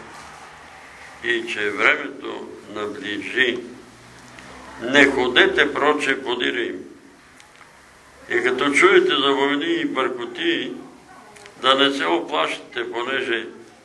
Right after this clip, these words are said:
трябва това да стане първо, ала не веднага ще бъде краят.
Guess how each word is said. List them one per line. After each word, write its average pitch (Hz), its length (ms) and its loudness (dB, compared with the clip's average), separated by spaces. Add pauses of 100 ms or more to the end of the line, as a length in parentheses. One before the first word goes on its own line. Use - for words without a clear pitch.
(140)
трябва 127 520 0
това 117 420 0 (180)
да 113 140 -2
стане 143 380 -4 (100)
първо, 101 300 -8 (1160)
ала 107 380 0
не 123 320 0 (360)
веднага 113 560 4
ще - 280 -6
бъде 107 400 -4
краят. 117 520 0